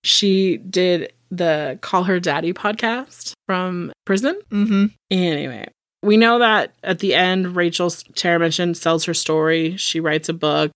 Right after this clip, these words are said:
Speaker 1: She, you know, she does her thing. The Vivian character is actually inspired by Jessie Pressler. She goes on, she's having a career and whatnot. So, yeah, I just, to me, it's just really,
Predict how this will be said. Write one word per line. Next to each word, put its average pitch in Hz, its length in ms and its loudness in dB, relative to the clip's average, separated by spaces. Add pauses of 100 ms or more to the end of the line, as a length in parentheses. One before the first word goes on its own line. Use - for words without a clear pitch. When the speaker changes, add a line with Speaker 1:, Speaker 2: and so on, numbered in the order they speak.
(120)
Speaker 1:
She, 156 580 -2
you 156 80 -4
know, 143 300 -4 (220)
she - 200 -10
does 151 280 0
her 165 120 -4
thing. 139 420 -6 (420)
The 185 80 -6
Vivian 185 440 4
character 165 480 0
is 156 160 0
actually 151 480 -4 (100)
inspired 156 560 -4
by 131 380 -6
Jessie 151 320 -4
Pressler. 185 640 -2 (300)
She - 180 0
goes 160 220 2
on, 143 180 2
she's 160 180 -2
having 151 340 -4
a 147 60 -8
career 147 480 -2 (140)
and 160 160 0
whatnot. 139 560 -4 (340)
So, 160 640 0 (320)
yeah, 226 520 -2
I 180 100 -4
just, - 300 -6 (520)
to - 140 2
me, 226 320 6
it's 175 280 2
just - 280 0
really, 185 680 2